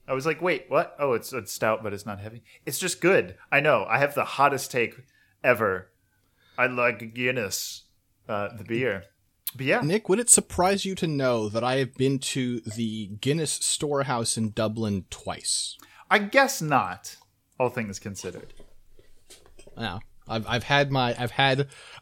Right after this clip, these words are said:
Speaker 2: uh, my drink from the Gravity Bar at the top of the Storehouse.
Speaker 1: What is that?
Speaker 2: They just have a big, like, glass encased, like,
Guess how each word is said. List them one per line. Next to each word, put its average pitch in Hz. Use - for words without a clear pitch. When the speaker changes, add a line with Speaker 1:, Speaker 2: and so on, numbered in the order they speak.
Speaker 2:
uh, 104
my 110
drink 123
from 113
the 101
Gravity 117
Bar 107
at 95
the 107
top 107
of 101
the 104
Storehouse. -
Speaker 1:
What 147
is 156
that? 110
Speaker 2:
They 135
just 190
have 139
a 120
big, 113
like, 98
glass 101
encased, 101
like, 90